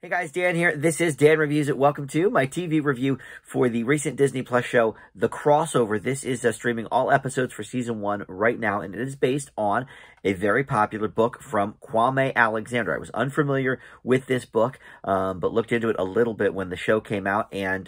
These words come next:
uh, this is a Newbery Award-winning book, very popular, uh, and it is told all in verse. Um, you know, sort of probably taking a little bit of a, a tip from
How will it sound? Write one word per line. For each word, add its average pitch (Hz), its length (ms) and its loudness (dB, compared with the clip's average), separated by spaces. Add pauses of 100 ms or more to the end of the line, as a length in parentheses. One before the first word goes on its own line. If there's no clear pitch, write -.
uh, 90 300 0
this 101 260 -6
is 104 140 -12
a 90 140 -4
Newbery 143 640 2
Award-winning 120 720 -4
book, 113 240 2
very 110 480 2
popular, 101 600 -2 (320)
uh, 101 280 4
and 104 180 0
it 107 140 2
is 113 100 -2
told 120 420 2
all 104 360 2
in 98 260 -2 (300)
verse. - 500 0 (300)
Um, 92 320 0
you 95 120 -6
know, 95 60 -6
sort 107 200 -2
of - 140 -8
probably 117 400 0
taking 110 480 -2 (200)
a 98 100 -2
little 117 240 2
bit 110 220 2
of 101 300 0
a, 98 240 2
a 95 120 -2
tip - 300 -4
from 87 480 -6